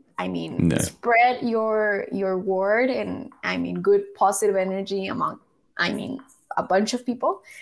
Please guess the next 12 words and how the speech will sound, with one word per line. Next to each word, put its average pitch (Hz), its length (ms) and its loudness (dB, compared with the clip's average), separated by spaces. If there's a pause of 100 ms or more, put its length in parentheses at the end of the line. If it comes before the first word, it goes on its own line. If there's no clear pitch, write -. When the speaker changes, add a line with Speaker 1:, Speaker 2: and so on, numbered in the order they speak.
(200)
Speaker 1:
So 208 320 2
Speaker 2:
Mm-hmm. 180 400 2 (500)
Speaker 1:
I 226 120 6
started 247 340 2
creating 220 360 2
TikToks, 240 560 -2
and 196 420 0 (640)
honestly, 320 680 4 (100)
sometimes 269 480 2
it's 311 180 -4
hard 220 520 2
because 214 540 0